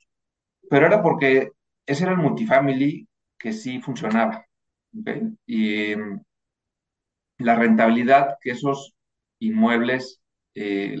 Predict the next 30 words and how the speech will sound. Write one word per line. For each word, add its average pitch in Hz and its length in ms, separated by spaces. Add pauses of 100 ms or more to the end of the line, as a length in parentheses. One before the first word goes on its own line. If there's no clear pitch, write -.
(140)
les 101 180
daban 113 220
a 117 60
sus 107 120
propietarios 113 560
era 113 140
adecuada. 113 500 (720)
Hoy 127 180
en 151 140
día, 151 160
si 143 200
tú 143 400 (380)
construyes 131 540
un 139 80
edificio 123 460
para 107 180
rentas, 117 680 (880)
que - 120
es 113 80
lo 113 120
que 120 80
han 131 80
tratado 131 300
de 117 60
hacer 113 180
varios 110 240
jugadores 101 440
institucionales 101 720
en 110 100
México 139 520